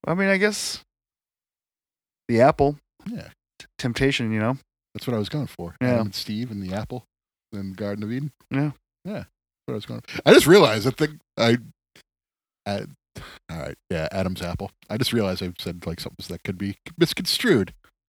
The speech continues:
Speaker 2: I don't want that to happen. So I'll just explain it right now. Not transphobic. It was a, it was a Garden of Eden joke.
Speaker 1: Yeah, yeah.
Speaker 2: That's where my brain was.
Speaker 1: Yeah.
Speaker 2: <laughs>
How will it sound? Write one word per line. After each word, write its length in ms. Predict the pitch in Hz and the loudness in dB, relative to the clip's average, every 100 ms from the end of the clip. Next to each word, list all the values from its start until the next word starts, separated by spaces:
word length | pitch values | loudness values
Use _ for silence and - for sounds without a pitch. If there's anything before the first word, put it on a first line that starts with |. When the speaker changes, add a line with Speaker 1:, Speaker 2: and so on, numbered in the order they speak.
| _ _ - | _ _ -4
Speaker 2:
I 40 | |
don't 140 | 170 165 | 0 2
want 140 | 151 | 0
that 160 | - 90 | 0 -2
to 100 | 90 | -4
happen. 300 | 82 - - _ _ _ - | -6 -8 -12 _ _ _ 0
So 80 | 135 | 2
I'll 60 | 123 | 2
just 100 | 113 | -2
explain 280 | - 139 131 | 0 2 2
it 40 | |
right 100 | 156 | -2
now. 160 | 135 98 _ _ _ | -4 -6 _ _ _
Not 140 | 247 - | -8 -4
transphobic. 480 | 180 165 196 107 - _ _ _ _ _ _ _ _ | -4 -4 -6 -8 -10 _ _ _ _ _ _ _ _
It 60 | 104 | -6
was 180 | 101 123 | -4 -4
a, 180 | 113 113 117 | -4 -6 -4
it 60 | 113 | -2
was 120 | 104 | 0
a 60 | |
Garden 320 | 113 127 127 127 | 2 2 4 2
of 80 | |
Eden 300 | 135 107 90 | 2 0 -2
joke. 340 | 87 85 85 - _ _ _ _ _ _ - | -2 -6 -8 -14 _ _ _ _ _ _ 6
Speaker 1:
Yeah, 140 | 143 | 10
yeah. 200 | 151 104 - - | 10 8 0 -12
Speaker 2:
That's 140 | - | -6
where 60 | 110 | -2
my 100 | 113 | -2
brain 240 | 117 104 | -2 -2
was. 280 | 80 85 - - _ _ _ _ | -4 -6 -10 -18 _ _ _ _
Speaker 1:
Yeah. 240 | 135 147 123 - _ _ _ _ _ - | 2 2 2 -6 _ _ _ _ _ -2
Speaker 2:
<laughs> 80 | 175 | 0